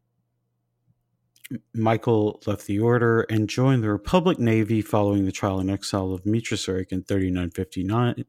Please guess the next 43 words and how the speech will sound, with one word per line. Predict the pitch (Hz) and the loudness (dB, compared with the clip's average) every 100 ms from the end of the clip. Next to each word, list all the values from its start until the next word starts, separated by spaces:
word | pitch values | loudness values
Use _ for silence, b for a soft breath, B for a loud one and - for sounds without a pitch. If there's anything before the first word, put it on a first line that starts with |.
| _ | _
thirty-nine | 147 156 151 120 110 | 2 4 4 2 0
fifty-nine, | - 170 147 117 110 107 B B B B B | 0 0 2 4 4 2 B B B B B
which | 156 - | 0 4
gave | 180 151 | 2 6
him | 151 | 4
severe | - - 110 143 165 | 4 0 2 4 4
doubts | 127 113 107 - | 4 2 2 -2
about | 101 107 101 - 104 | 0 2 2 0 -6
the | 104 | -4
future | - 104 - 95 | -4 -4 -2 -4
of | 95 90 | -4 -6
the | |
Jedi. | 90 110 98 - - B B B B | -2 0 0 -6 -14 B B B B
Following | - 123 113 107 | 4 6 6 6
the | 101 | 4
Jedi | 98 107 101 | 2 2 2
Civil | - - - | -2 -8 -4
War, | 117 127 127 123 120 120 - | 0 2 4 4 0 -2 -2
Michael | 107 107 - 101 | 2 2 2 0
began | 101 98 98 | 0 0 -2
hunting | - 165 160 160 143 | 0 2 4 4 4
Jedi | 120 104 101 | 4 2 0
artifacts | 113 120 113 110 98 104 | 0 0 2 0 0 -2
and | 101 | -2
lore | 107 127 127 | 0 2 2
for | - 110 | 2 0
the | 101 | 0
Republic, | 92 143 127 131 - | 0 0 0 -2 0
and | 113 | 0
in | 104 | 2
thirty-nine | - 156 156 156 147 | 2 2 4 4 2
fifty-one, | 139 - 107 110 | -2 -4 -2 0
he | 104 - 110 | 0 -4 -4
learned | 110 131 135 123 | 0 2 2 0
that | - - | -2 -4
one | 104 113 | -2 -2
of | 98 | -2
the | 101 | -6
few | - - 139 143 | -10 -2 0 0
Jedi | 120 107 107 101 | 2 2 2 2
left | 95 95 - - | 0 -2 -4 -10
after | 95 - 90 | -10 -8 -16
Katar, | - - - 156 135 117 | -16 -8 0 2 4 2